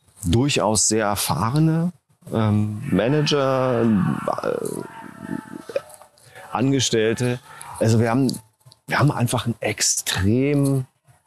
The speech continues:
motiviertes, ein extrem fokussiertes und sehr, sehr gutes Team.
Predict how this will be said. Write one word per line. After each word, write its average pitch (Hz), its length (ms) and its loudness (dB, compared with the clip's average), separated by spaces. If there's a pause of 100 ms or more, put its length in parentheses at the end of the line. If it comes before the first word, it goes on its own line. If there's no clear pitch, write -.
(240)
motiviertes, 117 1300 2
ein 107 260 2
extrem 117 580 0
fokussiertes 120 760 0
und 90 140 2
sehr, 101 220 2
sehr 98 120 4
gutes 95 360 0
Team. 104 340 2